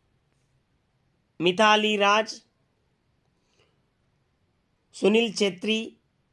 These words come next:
మన్ప్రీత్ సింగ్ వీరందరూ కూడా రెండు వేల ఇరవై ఒకటవ సంవత్సరంలో ధ్యాన్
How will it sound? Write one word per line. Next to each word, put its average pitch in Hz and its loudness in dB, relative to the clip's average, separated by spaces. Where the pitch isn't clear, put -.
మన్ప్రీత్ 208 -2
సింగ్ 156 -4
వీరందరూ 254 2
కూడా 196 2
రెండు 220 2
వేల 262 8
ఇరవై 233 4
ఒకటవ 233 0
సంవత్సరంలో 202 2
ధ్యాన్ 175 0